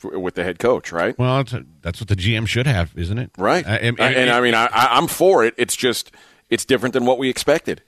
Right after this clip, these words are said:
Speaker 2: Yeah, and, and I, I think, uh, I, I,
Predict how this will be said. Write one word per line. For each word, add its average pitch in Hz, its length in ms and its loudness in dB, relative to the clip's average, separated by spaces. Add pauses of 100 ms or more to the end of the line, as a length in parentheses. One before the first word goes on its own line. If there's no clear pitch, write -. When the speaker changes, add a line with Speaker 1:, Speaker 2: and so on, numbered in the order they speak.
(460)
Speaker 2:
Yeah, 139 440 2
and, 143 340 0
and 156 140 2
I, 202 400 0
I 170 140 0
think, 180 340 -2
uh, 127 420 4 (1040)
I, 131 160 -6
I, 143 420 -2